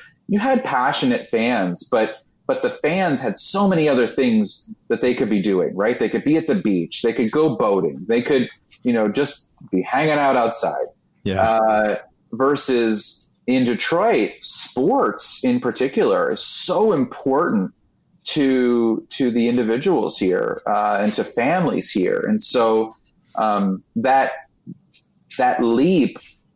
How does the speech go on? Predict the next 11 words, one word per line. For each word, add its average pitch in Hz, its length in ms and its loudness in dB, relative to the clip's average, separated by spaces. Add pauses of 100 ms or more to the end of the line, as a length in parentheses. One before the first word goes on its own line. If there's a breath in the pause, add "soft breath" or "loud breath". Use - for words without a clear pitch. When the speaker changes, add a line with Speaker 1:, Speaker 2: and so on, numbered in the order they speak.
Speaker 1:
uh, - 280 -6
became 240 460 0
really 359 300 4
clear 131 280 2
to 131 80 4
me 107 280 2
as, 104 340 0
as 104 240 0
a 104 80 2
right 104 300 0
decision, 101 580 -2